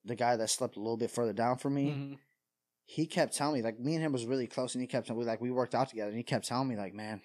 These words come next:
Speaker 1: I'm gonna do the drone thing, I'm gonna do the drone thing." And, like, you always listen to people in there, but you just think they're
Speaker 2: It's
Speaker 1: on
Speaker 2: all
Speaker 1: bullshit.
Speaker 2: bullshit,
Speaker 1: You
Speaker 2: right.
Speaker 1: know what I mean? So, the one morning I wake up, he comes straight to my cell because I had a corner cell, so my cell was, like, ducked off from the C Os.
Speaker 2: Oh.
Speaker 1: He comes and wakes me up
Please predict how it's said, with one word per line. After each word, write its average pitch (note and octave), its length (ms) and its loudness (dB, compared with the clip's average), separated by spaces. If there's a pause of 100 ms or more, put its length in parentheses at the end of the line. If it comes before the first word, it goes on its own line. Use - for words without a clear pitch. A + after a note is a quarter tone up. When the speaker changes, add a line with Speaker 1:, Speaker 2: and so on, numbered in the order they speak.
Speaker 1:
I'm A2+ 140 -6
gonna A#2+ 120 -2
do A2 120 -4
the G2 80 -6
drone B2+ 280 2
thing, A2+ 140 -4
I'm G#2+ 80 -6
gonna G#2+ 100 -10
do G#2+ 100 -4
the G2 100 -6
drone C#3 280 -2
thing." G#2+ 240 -6 (380)
And, D#3+ 160 2
like, D3+ 160 4
you G3+ 160 8
always D3+ 280 10
listen C#3 280 0
to - 40 -4
people C#3+ 200 -2
in C3+ 60 0
there, C3+ 140 2
but B2+ 180 -2
you C#3 60 0
just C3+ 200 0
think C3+ 140 0
they're B2 80 6
Speaker 2:
It's B2 100 6
Speaker 1:
on B2+ 40 8
Speaker 2:
all D3 100 10
Speaker 1:
bullshit. D3 220 8 (160)
Speaker 2:
bullshit, A#2 240 -6 (100)
Speaker 1:
You C#3+ 60 -2
Speaker 2:
right. C3 120 6
Speaker 1:
know C#3 80 6
what C#3+ 60 6
I C#3 40 4
mean? C#3+ 280 0 (200)
So, B2+ 480 6 (480)
the C3 80 4
one C#3 200 6
morning C3+ 220 4
I A#2+ 60 4
wake B2 280 4
up, C#3 140 4
he C#3 80 -4
comes B2 240 -2
straight B2+ 180 4
to - 80 -4
my G#2+ 80 -2
cell C#3 240 2
because A#2 260 -2
I A#2 120 4
had C3+ 120 2
a G#2 60 -4
corner A#2+ 340 0
cell, C#3 300 6
so - 160 -4
my A2+ 140 0
cell B2 240 2
was, G#2 80 -4
like, G2+ 160 -4 (120)
ducked B2+ 280 2
off A#2 180 2
from A#2+ 120 -2
the G2+ 60 -4
C A2 240 -4
Os. A#2+ 360 2 (160)
Speaker 2:
Oh. A#2+ 500 -6
Speaker 1:
He C#3 60 2
comes C#3 240 2
and A2 100 2
wakes C3 240 2
me C#3 80 0
up C3 160 -2